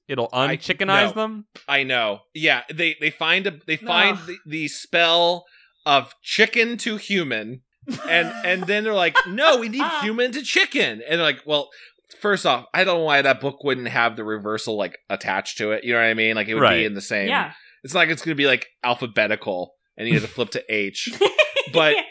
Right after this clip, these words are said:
Speaker 2: but they, <laughs> even though all they saw was Vanessa go, "Chicken, chicken,"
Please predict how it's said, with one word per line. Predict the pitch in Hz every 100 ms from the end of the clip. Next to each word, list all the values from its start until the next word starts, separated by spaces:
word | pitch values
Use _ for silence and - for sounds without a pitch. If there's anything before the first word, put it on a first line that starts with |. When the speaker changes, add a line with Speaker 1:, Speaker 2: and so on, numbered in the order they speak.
| - - 151
Speaker 2:
but | 175 156 147 - 180
they, | 175 - - 226 214 - -
<laughs> | - 311
even | 294 359 302 220
though | 220 233 220 185 185 -
all | 175 220 254
they | 240 220
saw | 220 202 190 180
was | 170
Vanessa | 165 160 147 - 180
go, | 160 143 139 131 131 127 _ _ _ _ -
"Chicken, | - 175 - 196 185
chicken," | - - - 127 98 101